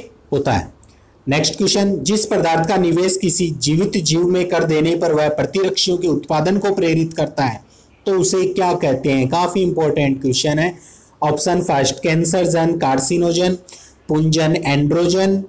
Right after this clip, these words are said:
third प्रतिजन antigen या ऑइस्ट्रोजन। क्या कहते हैं उन्हें? तो उन्हें कहा जाता है मुख्य रूप से प्रतिजन या antigen के नाम से जानेंगे। सी option correct होगा।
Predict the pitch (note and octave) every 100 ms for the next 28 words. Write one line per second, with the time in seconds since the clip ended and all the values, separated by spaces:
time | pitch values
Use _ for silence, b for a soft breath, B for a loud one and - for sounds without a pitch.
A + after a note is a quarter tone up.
0 | - D#3+ C#3+ C#3+ C#3+ D3 D3 E3 E3+ F3
1 | E3+ E3+ F3+ F3 G3 F3+ D3+ C#3+ D3 -
2 | B B B - E3+ F#3 F#3+ G3 E3+ C#3
3 | G#2 F2+ - - _ G#3+ G#3 G#3 F3+ C3
4 | D#3 C#3 D3 C3 A#2 F#2 - _ b b
5 | - F#3+ D#3 E3 G3 F#3 E3+ D3+ D#3 D#3+
6 | D#3+ D#3+ D#3+ D#3+ C#3 C#3+ D#3 D3+ D3 -
7 | D#3 D#3+ E3 D3+ C3+ C3 C#3+ D#3 D#3+ D#3
8 | C#3 C3 C3 D3+ D#3 D#3+ F3+ F#3+ - D3
9 | C3+ D#3+ D3 C#3 C3+ C3+ A#2+ D#3+ F3+